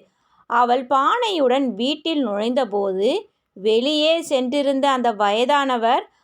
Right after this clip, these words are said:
அந்த குடத்தை பார்த்து அதிர்ச்சியாகி, "கல் எங்கே?" என மனைவியை கேட்டார். எதுவும் அறியாமல் அவள் விழிக்க, ஆற்றுக்கு சென்று பல மணி நேரம் தேடியும் பலனின்றி திரும்பினர். சில தினங்கள் கழித்து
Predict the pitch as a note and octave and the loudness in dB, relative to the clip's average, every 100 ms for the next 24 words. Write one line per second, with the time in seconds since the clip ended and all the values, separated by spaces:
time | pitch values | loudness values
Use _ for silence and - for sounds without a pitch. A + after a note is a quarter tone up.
0 | _ A3+ C4+ B3+ B3+ - C4+ F#4+ G4+ G4 | _ -4 0 0 -2 -2 0 0 0 -2
1 | G4 A#3 A3 A#3+ A#3 F#4 C4+ F#3 _ _ | 0 0 2 0 -2 -2 -2 -4 _ _
2 | - G#3 G#3+ G4 F#4+ F4 B3 A#3+ B3 D#4+ | -4 -2 -2 -4 -2 2 2 2 -2 -6
3 | - C#4 G#4+ C#4 A3+ B3 A#3+ D4+ D#4 A#3+ | -2 0 0 0 0 0 2 0 2 0
4 | G#3+ B3 G#3+ G3+ C#4+ C#4+ B3 G#3+ G#3+ G3 | 0 0 -2 -2 -2 0 -2 -2 -6 -6
5 | F#3+ A#3 A3+ F#3 _ _ _ G3+ G#3 G#3 | 0 2 2 -2 _ _ _ -2 0 2
6 | C#4 C#4 F4+ F#4 G#3+ G#3+ C4 C#4+ C4 C#4+ | 0 0 -2 0 2 2 0 0 2 0
7 | D4+ A3 A3+ A3+ F#3 G#3+ B3+ D4 E4+ A#3+ | 2 2 0 -2 -4 -4 -4 -2 0 0
8 | - _ _ - F#3 G3+ B3 C#4 C4 D4 | -4 _ _ -8 0 0 0 -6 -6 -4
9 | C#4+ C#4+ B3+ B3+ F4 - F#3+ A3+ D#4+ E4 | -2 -2 -2 -2 -4 0 2 2 0 0
10 | C#4+ A#3+ A3 A#3 C#4 C#4 - G3+ A#3+ D4+ | 0 -2 0 0 0 -2 -2 0 0 0
11 | B3+ G#3 C4 A#3+ F#3 B3 C#4 A#3 A#3 D4 | -2 -4 -4 -2 0 0 0 -2 -6 -6
12 | G#3+ F#3+ F#3+ G3 A#3 F#3+ - - - E4 | -6 -6 -6 -2 0 0 -4 -10 -2 0
13 | D4+ C4+ E4 A#4+ B4 G4+ - A#3 B3 B3 | 0 0 0 0 0 -2 0 0 0 -2
14 | F#4 | 0